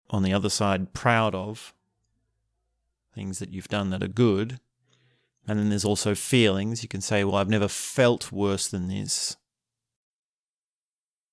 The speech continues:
And so on. We can divide this idea of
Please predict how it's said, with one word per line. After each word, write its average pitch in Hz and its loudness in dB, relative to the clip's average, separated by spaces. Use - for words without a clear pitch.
And 98 0
so 120 4
on. 104 2
We 90 -10
can 95 -10
divide 101 -4
this - -4
idea 101 4
of 92 0